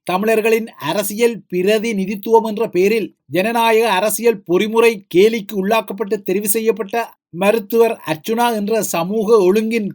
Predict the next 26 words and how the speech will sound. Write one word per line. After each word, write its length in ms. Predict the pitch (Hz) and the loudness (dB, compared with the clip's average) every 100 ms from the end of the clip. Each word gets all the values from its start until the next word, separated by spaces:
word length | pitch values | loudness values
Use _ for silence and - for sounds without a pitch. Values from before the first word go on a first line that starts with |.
| - | -4
குண்டக்க 520 | 180 202 220 - 220 | 0 2 2 2 -2
மண்டக்க 520 | 196 185 208 208 214 | -2 -2 -2 -2 -4
முகம் 440 | 160 156 262 185 - | -2 0 0 -2 -14
நேற்று 640 | 135 165 202 202 233 269 | -4 2 2 0 -6 -6
ஸ்ரீலங்கா 600 | 196 147 175 196 196 196 190 | -8 -4 -2 -2 -2 -4 -4
நாடாளுமன்ற 760 | 175 185 196 196 196 190 196 | -4 -4 -2 -2 -4 -6 -6
அரங்கில் 560 | 165 175 196 240 196 165 | -4 -4 -4 -4 -6 -6
ஒரு 340 | 190 208 202 - | 2 2 2 -2
குட்டி 400 | 180 151 214 196 | -4 -2 -6 -2
கலகத்தை 540 | 190 175 180 180 202 | 0 0 0 -2 -6
செய்து 500 | - 196 202 240 180 - | -2 -2 -2 -4 -6 -2
ஏனைய 440 | 156 202 208 214 | 4 4 4 0
நாடாளுமன்ற 760 | 180 170 190 202 202 196 196 202 | -2 -2 0 0 0 -2 -2 -2
உறுப்பினர்கள் 680 | 151 180 202 202 202 196 | 0 -2 -4 -4 0 0
அனைவராலும் 840 | 196 143 151 180 202 214 240 202 185 - | -2 -6 -6 -2 0 0 0 -4 -8 4
கேலியாக 500 | 175 214 233 214 202 | 4 6 2 0 -2
நோக்கப்பட்டது. 540 | 247 240 220 202 185 - _ _ _ 190 | -4 -4 -4 -4 -6 -8 _ _ _ 0
சாவகச்சேரி 680 | 196 190 190 - 190 185 185 | 2 2 -2 0 0 2 2
என்ற 300 | 185 180 185 | 0 0 0
ஒரு 220 | 185 185 | 2 2
மருத்துவ 460 | 160 160 - 196 | 0 -2 -2 -2
மையத்தில் 460 | 185 180 185 185 190 | -2 -2 -2 0 0
இடம்பெற்ற 600 | 156 190 185 196 196 190 | 2 2 2 0 0 -6
முறைகேடுகளின் 880 | 156 143 170 185 190 185 196 196 180 | -4 -4 -2 2 2 2 2 0 -4
விசில் 400 | 135 151 208 170 | -6 -4 -2 2
புளோவராக, 680 | 170 185 175 165 160 190 196 | 2 4 2 -2 -4 -6 -10